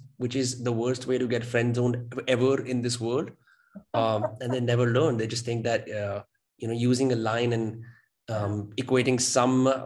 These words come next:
Speaker 1: body part to some kind of a endearing quality will, you know, get, you know,
Speaker 2: Yeah.
Speaker 1: make the woman fall, uh, head over heels. But that is never the case.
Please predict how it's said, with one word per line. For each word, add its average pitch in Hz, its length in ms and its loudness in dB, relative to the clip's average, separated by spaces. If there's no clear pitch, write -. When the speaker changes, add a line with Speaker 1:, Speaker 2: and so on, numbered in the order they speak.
Speaker 1:
body 120 260 2
part 120 420 0
to 120 80 -4
some 123 400 0
kind 120 200 0
of 117 140 -6
a 113 240 -2
endearing 127 380 2
quality 120 420 0
will, 117 360 0
you 113 100 -8
know, 101 260 -8
get, 113 340 -6
you 110 80 -8
know, 104 140 -8
Speaker 2:
Yeah. 185 380 -14
Speaker 1:
make 127 200 -6
the 131 80 6
woman 127 240 4
fall, 120 440 2
uh, 113 240 0
head 120 140 -2
over 123 120 0
heels. 139 240 0
But 131 160 -4
that 135 120 4
is 123 200 -6
never 147 520 -2
the 113 140 -6
case. - 360 -16